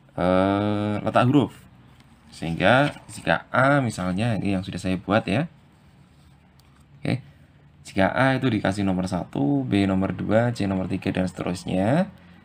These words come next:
maka ini kita jadikan patokannya, ya. Nah, bagaimana polanya untuk soal nomor satu? Ada barisan G, H, I,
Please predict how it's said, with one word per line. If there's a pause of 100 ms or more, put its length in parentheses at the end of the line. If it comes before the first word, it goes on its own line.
(120)
maka
ini
kita
jadikan
patokannya, (480)
ya. (400)
Nah,
bagaimana
polanya
untuk
soal
nomor
satu? (680)
Ada
barisan (240)
G,
H, (560)
I,